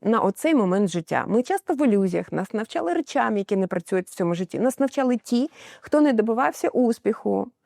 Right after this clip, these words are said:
А, і, і ми виросли з програмою, яка, ну, так собі працює, чесно кажучи. У багатьох така історія, у багатьох. І потрібно всунути той дах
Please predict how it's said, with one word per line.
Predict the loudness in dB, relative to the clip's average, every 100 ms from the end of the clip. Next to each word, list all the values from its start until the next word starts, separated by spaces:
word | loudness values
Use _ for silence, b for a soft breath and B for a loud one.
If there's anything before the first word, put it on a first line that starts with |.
| B B B
А, | 0 2 4 2 0 -4 _ 0
і, | 2 2
і | 4 6
ми | 6 6
виросли | 6 6 4 2 -2 -2 -6 -14
з | -6
програмою, | 0 0 0 -4 0 2 0 -4 -6
яка, | 0 0 2 2 2 2
ну, | 2 2 -2
так | -2 0
собі | 0 0
працює, | 0 -4 -4 -6 -6 -6
чесно | -10 -8 -6
кажучи. | -4 -6 -6 -6 0
У | 2
багатьох | 4 2 -2 -4 -4 -4 -6
така | -10 -8 -8
історія, | -8 -14 -14 -14 -14
у | -4 0
багатьох. | 2 0 -2 -8 -10 _ B B B B B B -4
І | -2
потрібно | 0 2 4 6 4 2 _ _
всунути | -20 -20 -2 2 4 4 4 2
той | 4 4
дах | 4 4 2 -4